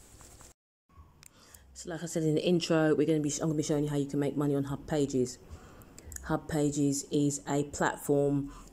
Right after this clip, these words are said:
that you can work on and make money by writing articles. Because the platform here, um, is essentially like, uh, um, YouTube, but specifically for articles. Um,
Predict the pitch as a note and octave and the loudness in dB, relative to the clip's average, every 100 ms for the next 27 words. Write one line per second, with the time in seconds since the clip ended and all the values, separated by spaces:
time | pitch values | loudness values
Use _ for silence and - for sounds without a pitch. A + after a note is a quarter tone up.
0 | - C#3+ - D3 D3 - C#3 D3+ E3 E3 | -4 -2 -2 -2 -2 0 0 2 2 2
1 | D3 C#3 C#3+ C#3+ C#3+ C#3+ C3+ - - - | 0 2 2 0 0 0 0 -2 -4 -2
2 | D3 D3 C#3 C#3 C3+ C3+ C#3 C3+ - C3+ | 0 2 0 0 -2 -4 -2 -4 -4 -6
3 | - C#3 C3+ - - G2+ - - - - | -4 -6 -6 -4 -2 -2 -4 -8 -18 -16
4 | - - - - C#3+ C#3 D#3 - C#3+ C#3 | -18 -16 -6 -2 0 0 -2 -2 0 0
5 | F3 F3 E3 E3 - - - - - - | 2 4 4 2 -6 -20 -20 -20 -20 -20
6 | - - - - D3+ C#3+ C#3 C#3 - - | -20 -16 -12 -6 0 2 2 0 -2 -6
7 | - - - - G#3+ E3+ - C#3 C#3 C#3+ | -20 -18 -4 0 2 2 0 2 2 2
8 | C#3+ C3 - - - - - - C#3+ C#3 | 2 0 -2 -4 -4 -4 -8 -2 0 2
9 | C3+ C3+ C3+ D3+ C#3+ D#3+ D3 C#3+ C#3+ - | 2 0 0 0 0 2 4 2 -2 -12
10 | - - C3 A2+ - - - C#3 C3+ C3 | -16 -4 0 0 -2 -8 -4 -4 -2 -4
11 | - C#3 B2+ - - A#2+ - - - - | 0 0 0 0 0 -2 -4 -4 -2 -2
12 | - - - - - - - C3 C3 C3+ | -4 -8 -18 -18 -20 -10 -4 0 2 2
13 | C3 C3+ | 2 0